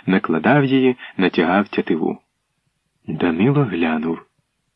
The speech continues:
Угрин, що намагався витягти з води драбину і поставити до муру, впав у воду. Твердохлібова стріла поцілила в шию.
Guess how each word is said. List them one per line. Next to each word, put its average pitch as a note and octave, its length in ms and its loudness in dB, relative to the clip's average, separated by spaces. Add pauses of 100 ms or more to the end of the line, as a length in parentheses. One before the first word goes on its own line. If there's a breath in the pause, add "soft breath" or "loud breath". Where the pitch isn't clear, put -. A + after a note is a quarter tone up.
(360)
Угрин, G#2+ 460 6
що - 220 -2
намагався G2+ 600 2
витягти G#2 520 2
з E2 100 -4
води F2+ 320 2
драбину G#2+ 580 4
і F#2 60 4
поставити A2+ 680 0
до G2+ 200 4
муру, B2+ 420 4 (380 loud breath)
впав D#3+ 440 4
у D#3 100 6
воду. E2+ 460 2 (460)
Твердохлібова B2+ 840 4
стріла G#2+ 640 2 (280 loud breath)
поцілила F#2 600 4
в G2 60 -2
шию. E2 440 2